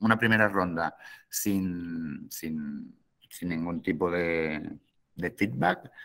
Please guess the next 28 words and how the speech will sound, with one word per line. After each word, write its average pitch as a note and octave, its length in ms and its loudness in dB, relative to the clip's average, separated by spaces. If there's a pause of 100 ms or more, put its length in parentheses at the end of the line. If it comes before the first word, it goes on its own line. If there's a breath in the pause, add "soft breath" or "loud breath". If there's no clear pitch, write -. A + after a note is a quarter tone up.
(480 soft breath)
eh, F#2 260 0
y G2+ 80 2
una G2 100 4
segunda F#2+ 640 6
ronda G2 260 2
con F2+ 160 2
todo E2+ 200 2
el E2+ 80 2
feedback E2+ 500 2
que, D#2+ 400 0
que D#2 80 -4
haga D#2 180 2
falta. - 400 -2
Y D#2 120 -14
también F2 260 -2
valoraremos, F2+ 1040 2
mm, E2 160 -6
com-, D#2 320 -10 (140)
esto, - 280 -14
cómo E2 180 -4
os D#2+ 140 -4
habéis F2 180 2
sentido F#2 400 2
y F#2 60 0
cuántos F2 340 -2
elementos E2+ 540 0
creéis D#2+ 320 -4
que, E2 340 0